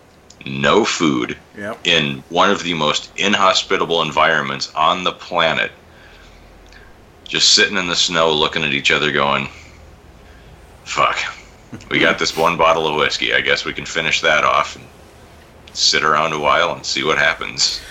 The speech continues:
Speaker 1: <laughs>
Speaker 2: And it's such, it's such a great downer ending for the fact that, like, it's, it's not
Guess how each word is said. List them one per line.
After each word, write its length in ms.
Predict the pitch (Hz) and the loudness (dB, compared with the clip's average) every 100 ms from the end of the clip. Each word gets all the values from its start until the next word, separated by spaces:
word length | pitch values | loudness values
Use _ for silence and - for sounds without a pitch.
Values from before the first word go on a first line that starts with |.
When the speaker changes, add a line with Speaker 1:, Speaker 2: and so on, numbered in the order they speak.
| - - | -16 -10
Speaker 1:
<laughs> 60 | - - - - - - | -10 -10 -18 -20 -14 0
Speaker 2:
And 120 | 170 | 2
it's 100 | 180 | 4
such, 380 | - 269 269 - | 4 4 2 -2
it's 100 | 170 | 2
such 220 | 269 262 | 2 4
a 160 | 220 151 - - - - 131 | 4 4 0 -20 -20 -18 -12
great 400 | - 156 185 - | 2 6 6 4
downer 400 | 165 160 156 143 | 4 6 6 4
ending 580 | 147 170 160 135 127 120 - | 4 4 4 4 0 -4 -10
for 180 | - 135 | -6 -6
the 80 | 131 | -4
fact 380 | - 131 117 | 2 2 2
that, 260 | 131 123 120 | 2 2 2
like, 340 | 120 113 107 - - - - - - - - - - | 2 2 -2 -12 -20 -20 -20 -20 -20 -20 -20 -16 -6
it's, 260 | 139 - 160 - | -4 -2 -4 -4
it's 240 | 139 - | -2 0
not 340 | 180 180 - | 4 4 4